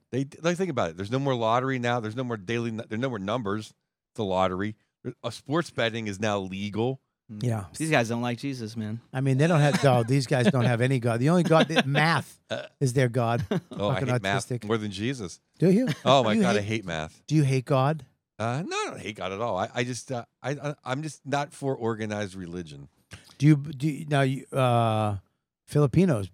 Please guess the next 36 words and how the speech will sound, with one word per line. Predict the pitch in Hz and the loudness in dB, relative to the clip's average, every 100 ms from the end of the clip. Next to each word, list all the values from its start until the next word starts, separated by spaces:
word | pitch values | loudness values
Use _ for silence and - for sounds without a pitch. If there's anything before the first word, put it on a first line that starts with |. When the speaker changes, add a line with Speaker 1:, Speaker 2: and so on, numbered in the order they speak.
| - | 4
Speaker 3:
big | 160 | 4
Speaker 2:
Um, | 135 | 4
Speaker 3:
Catholics. | 107 95 - 80 - - | 0 -6 -10 -18 -8 0
Speaker 2:
I | 143 | 2
grew | 160 185 | 4 4
up | 180 | 2
Catholic, | 151 143 - 147 147 - - - | -2 -2 -4 -6 -6 -8 -20 -8
left, | 113 120 107 101 - - - | -2 -2 -2 -6 -16 -18 -6
and | 123 | -2
then | |
I | 120 | -2
started | - 131 | -2 -2
going | 123 | -2
back | 113 113 | -4 -6
to | - | -8
church | 107 | -12
again | 113 110 107 104 107 _ | -6 -4 -2 -4 -6 _
twenty | - 123 | -8 -4
nineteen. | 110 110 101 101 - _ _ _ | -4 -6 -10 -16 -18 _ _ _
Speaker 3:
Did | 240 190 | 0 2
you? | 135 | 2
Why'd | 156 175 | 4 2
you | 160 | 2
start | 202 170 | 0 2
Speaker 2:
Yeah. | |
Speaker 3:
going | 185 | 0
back? | 185 180 104 - - - _ - | 2 0 -2 -10 -18 -18 _ -4
Speaker 2:
Uh, | 175 202 196 | 0 2 2
I | 147 | 2
got, | 151 175 - - _ - | 4 4 2 -12 _ -8
I | 143 | -2
got | 151 165 160 - - - _ _ _ _ | 2 2 2 -6 -20 -20 _ _ _ _
Speaker 3:
Saved? | - 131 180 170 _ _ _ _ - | -4 0 0 -4 _ _ _ _ -10
Speaker 2:
I | 135 | -8
got | 139 | -6
sober, | - 123 107 107 | -8 -8 -8 -10